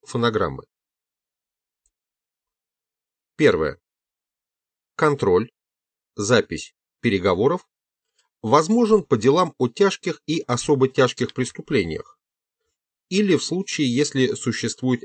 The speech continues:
реальная угроза применения в отношении потерпевшего, свидетеля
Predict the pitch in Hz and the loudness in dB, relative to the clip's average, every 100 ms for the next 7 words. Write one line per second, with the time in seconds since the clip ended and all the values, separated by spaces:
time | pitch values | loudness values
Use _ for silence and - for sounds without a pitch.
0 | - 120 117 101 92 87 87 117 165 160 | -2 4 4 4 2 -2 0 0 0 0
1 | 156 _ _ _ _ _ 139 127 151 185 | -2 _ _ _ _ _ 2 2 0 -2
2 | 175 170 151 120 117 135 135 - 107 101 | 0 -2 -2 -4 -2 0 -2 -2 -2 -4
3 | - 101 101 87 113 113 - 156 160 _ | -6 -6 -4 -2 -2 -2 2 2 0 _
4 | _ _ - - 120 113 117 - 95 | _ _ -10 -2 -2 2 0 0 -2